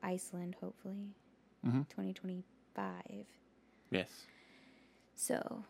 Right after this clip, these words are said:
Speaker 1: there's probably something like that in Iceland.
Speaker 2: There
Speaker 1: I'll try
Speaker 2: definitely
Speaker 1: to
Speaker 2: is.
Speaker 1: plan that one more in advance.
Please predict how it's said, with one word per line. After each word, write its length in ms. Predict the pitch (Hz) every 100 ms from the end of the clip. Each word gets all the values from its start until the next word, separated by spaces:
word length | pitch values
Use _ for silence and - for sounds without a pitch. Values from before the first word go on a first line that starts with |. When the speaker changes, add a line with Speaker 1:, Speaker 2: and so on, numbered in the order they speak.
| - -
Speaker 1:
there's 160 | 220 202
probably 280 | 190 202 196
something 240 | 196 196
like 160 | 202 -
that 120 | - - - -
in 120 | 202
Iceland. 560 | 185 185 - 196 196 190 - - - - - - - - -
Speaker 2:
There 100 | 117
Speaker 1:
I'll 100 | 208
try 180 | - 202
Speaker 2:
definitely 80 | 190
Speaker 1:
to 20 |
Speaker 2:
is. 40 |
Speaker 1:
plan 200 | 190 196
that 160 | 185 -
one 280 | 196 190 190 - - - - - - - -
more 260 | 196 190
in 180 | 190 196
advance. 580 | 190 - - - -